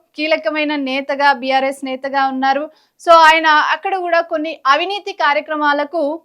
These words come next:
పాల్పడ్డారు. జిల్లా మంత్రిగా ఉన్నటువంటి నేపథ్యంలో అవినీతి కార్యక్రమాలకు పాల్పడ్డారు. అట్లనే ఆయన కొంతమంది అమ్మాయిలను లైంగికంగా కూడా వేధించారు అనే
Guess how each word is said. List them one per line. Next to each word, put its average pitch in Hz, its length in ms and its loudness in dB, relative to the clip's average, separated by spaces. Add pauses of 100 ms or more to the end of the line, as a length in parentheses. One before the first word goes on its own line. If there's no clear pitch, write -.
(100)
పాల్పడ్డారు. 277 680 0
జిల్లా 269 360 -2
మంత్రిగా 262 480 -4
ఉన్నటువంటి 269 580 -6
నేపథ్యంలో 262 640 -6 (400)
అవినీతి 311 460 0
కార్యక్రమాలకు 294 840 2
పాల్పడ్డారు. 277 520 -2
అట్లనే 330 420 2 (360)
ఆయన 339 280 6 (320)
కొంతమంది 330 580 0
అమ్మాయిలను 349 560 6
లైంగికంగా 302 600 0
కూడా 294 240 -2
వేధించారు 277 720 0
అనే 269 200 -2